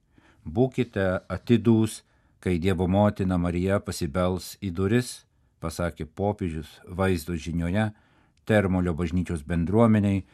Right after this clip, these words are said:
kurią nuo balandžio dvidešimt septintos iki gegužės penktos dienos lanko Fatimos Marijos statula. Marija įžengia į parapijas, į tikinčiųjų šeimas ir namus,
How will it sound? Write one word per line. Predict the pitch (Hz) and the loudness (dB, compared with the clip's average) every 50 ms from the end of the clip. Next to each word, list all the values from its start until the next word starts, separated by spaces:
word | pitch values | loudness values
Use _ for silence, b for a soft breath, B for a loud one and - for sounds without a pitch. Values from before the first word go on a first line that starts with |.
| b b b b b b | b b b b b b
kurią | 110 107 95 90 87 90 92 92 | 0 2 4 4 4 4 4 2
nuo | 92 87 82 78 78 73 | 2 0 0 -2 -2 -4
balandžio | 71 85 90 92 98 98 101 90 104 104 | -4 -2 0 2 2 2 2 2 0 0
dvidešimt | 98 101 110 107 117 113 - 117 117 113 | 0 0 0 2 0 0 0 0 -2 0
septintos | - 123 117 - 139 131 123 - 104 95 95 95 - - | 0 -2 -2 0 0 0 2 2 2 0 0 0 -2 -6
iki | 92 85 - 90 85 80 | -8 -8 -6 -6 -6 -6
gegužės | 69 71 95 101 98 123 123 117 87 92 104 104 104 101 - - | -4 -4 -4 -2 2 4 4 4 4 2 0 0 0 -2 -6 -6
penktos | - 120 117 113 - - 98 95 98 92 87 | -2 0 0 0 0 0 0 0 0 0 -2
dienos | 90 113 110 95 92 92 95 98 - - - | 0 0 0 2 2 0 0 -2 -2 -4 -4
lanko | 90 85 85 85 87 82 - - 90 90 90 | -2 -2 0 0 -2 -4 -4 -4 -4 -2 -4
Fatimos | 87 - - 85 82 85 - - 95 85 92 92 92 85 - - | -4 -4 -2 -2 0 -2 -2 -4 -4 -2 -2 -2 -2 -4 -2 0
Marijos | 107 107 107 107 113 113 113 113 107 - | 2 2 4 4 4 4 4 2 0 -2
statula. | - - 123 117 117 135 123 98 76 - - - _ B B B B B B B B B B | -4 -4 -4 -4 -2 0 0 0 -2 -4 -8 -14 _ B B B B B B B B B B
Marija | 104 110 110 113 113 123 135 156 151 147 - _ _ _ _ _ _ _ - | 2 4 4 6 6 4 4 4 2 0 -2 _ _ _ _ _ _ _ -2
įžengia | 123 123 101 104 107 110 110 110 110 104 107 107 104 104 104 _ _ _ - | -2 0 2 2 2 2 2 2 2 2 0 -2 -4 -4 -8 _ _ _ -10
į | 90 87 | -8 -8
parapijas, | - 80 80 80 98 110 113 107 - 113 110 104 101 101 104 - - _ b b b b b b b | -6 -6 -2 2 2 2 2 2 0 -2 -2 0 0 -2 -4 -8 -14 _ b b b b b b b
į | b 113 107 | b -2 -2
tikinčiųjų | - - 127 123 - 120 107 104 - 110 104 95 95 87 | 0 2 2 4 4 4 4 4 2 2 2 2 0 -2
šeimas | - - 98 92 98 101 95 - - | -2 -2 0 0 2 2 0 0 -2
ir | 92 78 76 | -4 -2 -2
namus, | 76 78 76 82 98 110 113 - - - - | -2 -2 -2 0 0 -2 -2 -4 -8 -16 -20